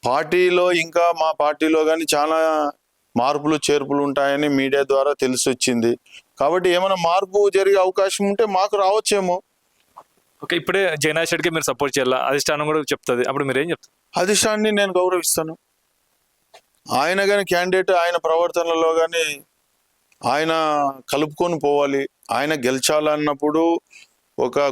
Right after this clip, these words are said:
Speaker 1: కూటమిలో అభ్యర్థిగా ప్రకటించినప్పుడు ఎమ్మెనూరు ప్రజానీకాన్ని ఎలా కలుపుకొని పోవాలో, ఉమ్మడి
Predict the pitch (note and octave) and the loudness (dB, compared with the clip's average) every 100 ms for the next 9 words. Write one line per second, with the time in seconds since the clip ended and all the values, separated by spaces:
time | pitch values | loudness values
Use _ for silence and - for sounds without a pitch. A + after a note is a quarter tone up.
0 | C3 C3 C#3 D3+ D3+ D3+ B2 A2+ C#3+ - | 0 -2 0 0 0 2 0 0 -2 0
1 | D3 C#3+ C3 A#2 B2+ D3 C#3+ D3 C#3 B2 | 0 0 -2 -4 -2 -2 0 0 0 0
2 | B2 C3 D3 D3+ - _ - _ _ _ | 0 0 0 -2 -4 _ -20 _ _ _
3 | _ _ _ A#2+ B2 C#3 D#3+ D#3+ D#3 D#3 | _ _ _ -2 0 2 0 0 0 0
4 | D#3 D3+ - A#2+ B2 D3 C#3+ D3 C#3+ C#3+ | 0 -2 -4 -2 0 0 -2 -2 -2 0
5 | C#3+ C#3+ C#3 B2+ C3+ C3+ A#2+ A#2+ - C3+ | 0 0 0 0 0 0 -2 -4 -2 -2
6 | B2+ A#2+ A#2+ A#2 A#2+ C3+ C#3 _ _ - | 0 0 2 2 0 0 -2 _ _ -4
7 | A#2 D3 D3 | 0 0 0